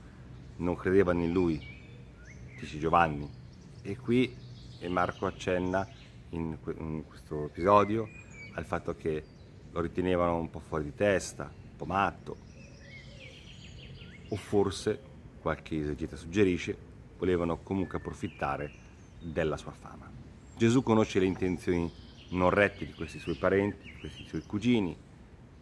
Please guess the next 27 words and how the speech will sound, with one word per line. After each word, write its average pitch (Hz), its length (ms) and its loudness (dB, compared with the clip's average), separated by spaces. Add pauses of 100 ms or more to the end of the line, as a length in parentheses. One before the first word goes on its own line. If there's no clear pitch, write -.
e 101 120 -10
quindi 90 480 -2 (380)
non 101 140 0
li 95 80 4
vuole 78 220 2
incontrare. - 580 -12 (1400)
Probabilmente 131 480 12
in 123 80 8
quel 117 160 8
giorno 92 420 8 (320)
ci - 120 -2
rimasero 98 420 6
male, 78 380 0 (1080)
anche 87 240 -4
Maria 85 440 4 (840)
probabilmente 78 480 0
ci - 100 -12
rimase 78 260 0
un 76 120 -4
po' 80 80 -8
male, 69 300 -8 (240)
ma 98 300 4 (640)
diversamente 98 680 4
da 85 260 2 (460)
questi 82 280 -4
suoi 82 140 -4
parenti, 90 560 2